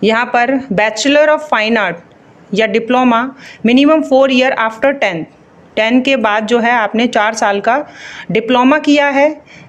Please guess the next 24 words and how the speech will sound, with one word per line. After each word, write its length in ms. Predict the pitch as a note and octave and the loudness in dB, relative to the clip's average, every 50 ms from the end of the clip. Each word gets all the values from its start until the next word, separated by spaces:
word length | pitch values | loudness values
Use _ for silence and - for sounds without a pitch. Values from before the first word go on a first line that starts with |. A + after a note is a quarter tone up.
| - | -4
या 160 | G3+ G#3+ A3 A3+ | -2 -2 -2 0
फिर 180 | A3+ C#4+ C#4 | 0 -2 -2
Bachelor 520 | G#3+ G3+ A3 A3 G#3+ - B3+ C4+ C4+ C#4 C4 | -2 0 -2 -2 -2 0 0 0 2 2 2
of 140 | C4+ C#4 | 2 0
Fine 340 | C4+ C4+ - A3 G#3+ A3 A3+ | 0 -2 -2 -2 0 0 -2
Art 220 | A#3 B3 B3+ B3+ - | -2 -2 -2 -4 -2
किया 240 | - C4+ C4+ C4 | 0 2 2 2
है, 360 | C4 C4 B3 B3 B3+ D4 C#4+ - - - - - - - - - - - - - - - - - - - - - - - | 0 0 0 0 -2 -2 -4 -10 -18 -20 -20 -20 -20 -20 -20 -20 -20 -20 -20 -20 -20 -20 -20 -20 -20 -20 -20 -20 -8 -4
फिफ्टी 480 | - B3+ A3+ - - - - D#4 C#4+ D4 | -2 -2 -2 -4 -8 -6 -2 0 0 0
पर, 240 | D4 - - C4 - | 0 -2 -2 -2 0
अ, 320 | - A#3 A3+ A3 A3+ A3 | 0 0 0 2 2 0
five 320 | A3 A3+ A#3+ A3+ B3+ C#4 C4+ | 0 0 -2 -2 -2 -2 -2
percent 300 | C#4+ C4+ C#4 D4 C#4 C4+ | -2 0 2 2 4 4
marks 260 | B3+ A#3 A#3+ A#3+ - | 4 2 -2 -4 -6
के 120 | - C#4 C4 | -4 -4 -2
साथ 280 | C4+ B3+ B3 B3 B3 | 0 -2 -2 -2 0
में 200 | B3 B3+ C#4 D4+ | 0 2 2 0
और 460 | D4 D4 - G#3+ G#3+ A3 A3+ A3 A3 - | 0 0 0 2 4 4 2 0 0 0
तीन 200 | D4 D4+ D#4 D#4 | 2 2 2 2
साल 260 | D4+ D#4 C4+ B3+ B3+ | 2 0 0 0 0
का 120 | B3+ B3+ | 0 0
इसमें 340 | B3 A#3 A#3 A#3 - A#3+ A#3+ | 0 0 0 0 -2 0 0
जो 140 | A3+ A#3+ A#3 | 2 2 2
है 300 | A#3 A#3+ C4+ D#4+ D#4+ | 2 2 0 -2 -4